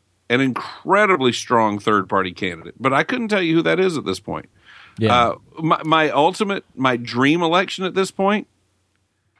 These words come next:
Speaker 1: is that Bernie Sanders gets mad and decides to go run socialist,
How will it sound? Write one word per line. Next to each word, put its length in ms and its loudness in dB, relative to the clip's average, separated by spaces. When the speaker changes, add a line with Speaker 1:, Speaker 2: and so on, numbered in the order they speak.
Speaker 1:
is 760 0
that 240 -2
Bernie 260 2
Sanders 420 2
gets 240 0
mad 360 2
and 220 -2
decides 420 0
to 80 -12
go 140 4
run 220 4
socialist, 680 0